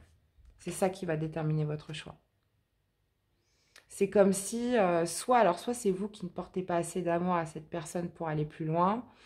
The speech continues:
soit c'est cette personne qui, qui, qui vous porte pas assez d'amour pour aller plus loin. Vous voyez,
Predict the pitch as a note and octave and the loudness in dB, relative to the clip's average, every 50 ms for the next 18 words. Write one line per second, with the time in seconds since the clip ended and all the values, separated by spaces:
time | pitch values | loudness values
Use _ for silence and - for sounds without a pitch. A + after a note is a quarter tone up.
0 | - - _ - - G3+ F#3+ G3 F#3+ F#3 - G#3+ G3 - - F#3+ F#3+ F#3+ - G#3 | -20 -20 _ -8 -6 -4 -4 -4 -4 -4 -2 -2 -2 -2 -2 -4 -4 -2 -2 -2
1 | G3+ G3 F#3+ - - - F3 E3 - - - - E3 D#3+ D#3 D3+ D3+ D3 - E2+ | -2 -2 -4 -6 -10 -14 -14 -14 -14 -16 -18 -14 -10 -8 -6 -6 -6 -6 -8 -8
2 | - - D#3 D#3 D3+ - - - E3 D#3+ E3+ D#3 - G3+ F#3+ - - - F#3+ F#3 | -10 -10 -10 -12 -12 -14 -14 -12 -10 -8 -8 -4 -2 -2 -2 -2 -2 -4 -2 0
3 | F#3+ F#3 F3+ F3 D#3+ - - F#3 E3+ D#3+ E3 E3 F3 E3 E3 - - - D#3 D3+ | 0 0 0 0 0 -2 -4 -4 -2 -2 0 0 -2 -2 -4 -8 -10 -6 -4 -4
4 | D3 D3 D3+ D3+ - D#3+ D#3+ E3 F3+ G3+ G#3 F3 E3 F3+ G3+ G3+ | -2 -4 -6 -8 -8 -4 0 0 2 2 2 4 4 4 4 2